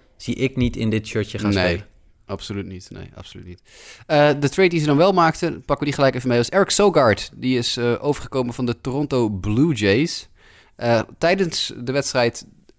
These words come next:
Speaker 2: Rays Blue Jays werd dat zojuist bekendgemaakt, want Eric Sogard was ook al vlak voor de wedstrijd gescratcht uit de line-up. Dus toen zei ik al tegen jou, vlak voordat we begonnen met de show, zei ik al tegen jou van, "Volgens mij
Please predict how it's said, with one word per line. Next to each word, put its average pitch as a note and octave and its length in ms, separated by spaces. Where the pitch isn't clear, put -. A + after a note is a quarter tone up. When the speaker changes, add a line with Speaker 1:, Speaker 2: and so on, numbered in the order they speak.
Speaker 2:
Rays A2+ 300
Blue A#2+ 180
Jays G2+ 220
werd G#2+ 120
dat G2+ 140
zojuist G2 240
bekendgemaakt, G2+ 560
want A2 180
Eric A2+ 180
Sogard A2+ 320
was A2 160
ook G#2 100
al G2 80
vlak C#3+ 220
voor B2 100
de A2 60
wedstrijd G#2 340
gescratcht - 600
uit G#2+ 260
de G#2 80
line-up. G#2 360
Dus G#2 120
toen G2+ 80
zei C#3 140
ik E3+ 100
al A#2+ 60
tegen G2+ 220
jou, A2+ 200
vlak - 260
voordat G#2 200
we G2+ 160
begonnen G2+ 320
met G2 100
de A2 40
show, G2 180
zei G2+ 140
ik - 80
al G2 60
tegen G2+ 160
jou G2+ 120
van, G#2 120
"Volgens G#2+ 220
mij E3+ 200